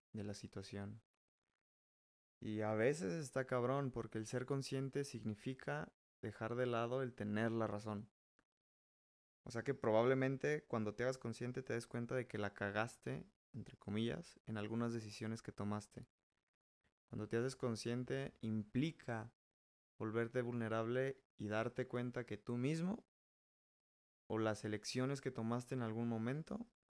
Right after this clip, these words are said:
probablemente no fueron las más adecuadas. Que si esas decisiones te llevaron a este punto de crear conciencia,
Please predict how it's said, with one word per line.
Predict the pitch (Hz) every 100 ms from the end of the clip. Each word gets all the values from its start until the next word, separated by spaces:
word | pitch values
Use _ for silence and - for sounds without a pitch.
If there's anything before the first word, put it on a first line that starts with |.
| _ _ _
probablemente | - 113 127 131 131 131
no | 131 127
fueron | - 123 123
las | 117
más | 107 110
adecuadas. | 110 104 - 110 113 - _ _ _ _ _ _ _ _ - _ - _ _ _
Que | - 117 113 98 -
si | - 120
esas | 123 127
decisiones | 127 117 123 127 120
te | 110
llevaron | 107 110 113 113
a |
este | 110 - 107
punto | - 120 113 - 107
de | 107
crear | - 110 110
conciencia, | 107 101 - 127 139 -